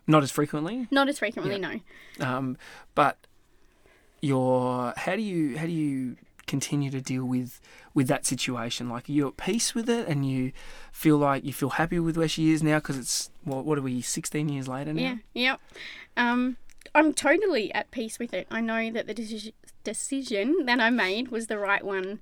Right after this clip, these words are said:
Speaker 2: for me and for her. Um, I, yeah, I'm
Speaker 1: Happy
Speaker 2: all
Speaker 1: with
Speaker 2: good. Yeah,
Speaker 1: yeah.
Speaker 2: totally happy. Yep.
Speaker 1: I think sometimes we can get caught up on what's most important to us, but what you've done and what you've displayed is a real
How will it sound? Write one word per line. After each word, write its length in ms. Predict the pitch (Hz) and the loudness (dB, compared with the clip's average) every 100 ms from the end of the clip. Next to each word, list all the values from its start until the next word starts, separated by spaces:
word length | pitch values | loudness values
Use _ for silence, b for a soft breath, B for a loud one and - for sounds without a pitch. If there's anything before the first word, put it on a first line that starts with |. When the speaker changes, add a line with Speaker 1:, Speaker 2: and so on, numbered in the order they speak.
| - | -12
Speaker 2:
for 240 | - 220 | -4 -2
me 280 | 214 190 - - | 0 -2 -4 -4
and 300 | 220 220 214 | -2 -2 -4
for 220 | - 202 | -6 -6
her. 340 | 208 202 220 - b b b b - | -6 -8 -12 -16 b b b b -6
Um, 420 | 196 196 185 185 b b b b b _ _ _ | -4 -4 -8 -10 b b b b b _ _ _
I, 480 | 208 208 202 208 214 - _ _ _ _ _ _ - - _ | -10 -6 -6 -6 -8 -12 _ _ _ _ _ _ -20 -20 _
yeah, 200 | - 208 190 _ _ _ _ _ _ _ - - | -8 -8 -8 _ _ _ _ _ _ _ -18 -12
I'm 240 | 110 110 b b b b _ - - | -12 -12 b b b b _ -20 -10
Speaker 1:
Happy 160 | - | -2
Speaker 2:
all 60 | 311 | -2
Speaker 1:
with 80 | 349 | 2
Speaker 2:
good. 240 | 320 - - | 2 2 2
Yeah, 200 | 415 392 | 4 4
Speaker 1:
yeah. 80 | 190 | 4
Speaker 2:
totally 320 | 403 415 381 | 4 4 4
happy. 380 | 285 254 208 240 | 2 0 -6 -2
Yep. 160 | 359 339 | 0 0
Speaker 1:
I 40 | |
think 200 | 175 302 | 0 -2
sometimes 400 | 147 143 147 139 | -2 2 2 2
we 80 | 147 | 0
can 160 | 147 | -2
get 200 | 135 139 | -2 -2
caught 220 | - - 143 | -2 4 4
up 160 | 139 | 4
on 140 | 139 135 | 2 -2
what's 220 | 135 - | -4 -2
most 260 | 139 139 | -2 -2
important 360 | 139 - 143 139 | -6 -8 -8 -6
to 140 | - 123 | -6 -6
us, 260 | 156 - | -6 -8
but 140 | - 135 | -6 0
what 180 | 151 | 0
you've 240 | 139 143 143 | 2 0 0
done 220 | 131 127 | -4 -4
and 100 | 127 | -4
what 120 | 135 127 | -6 -6
you've 160 | 131 | -6
displayed 500 | - 123 - 131 123 | -6 -8 -6 -6 -6
is 140 | 123 120 | -8 -8
a 60 | |
real 300 | 123 131 117 | -8 -8 -10